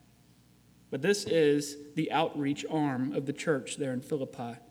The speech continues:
Look down in verse twenty-five here. It doesn't go well for Paul, by the way. After he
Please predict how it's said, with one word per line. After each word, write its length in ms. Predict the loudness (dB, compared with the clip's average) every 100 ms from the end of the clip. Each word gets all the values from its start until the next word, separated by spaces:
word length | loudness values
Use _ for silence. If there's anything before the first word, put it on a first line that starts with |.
| -20 -20 -20 -20 _ -20 -20 -20 -20 -20 -20 -20 _ _ -10 -4
Look 100 | 2
down 180 | 4
in 60 | 6
verse 180 | 4 0
twenty-five 640 | 0 0 2 2 4 2
here. 240 | 0 -4 -6 -14 -20 -20 -8
It 100 | 4
doesn't 260 | 6 6 6
go 140 | 4
well 240 | 6 6 4
for 120 | 0
Paul, 300 | 2 0 2
by 180 | 0 0
the 100 | 0
way. 200 | 0 -2
After 180 | 0
he 160 | 0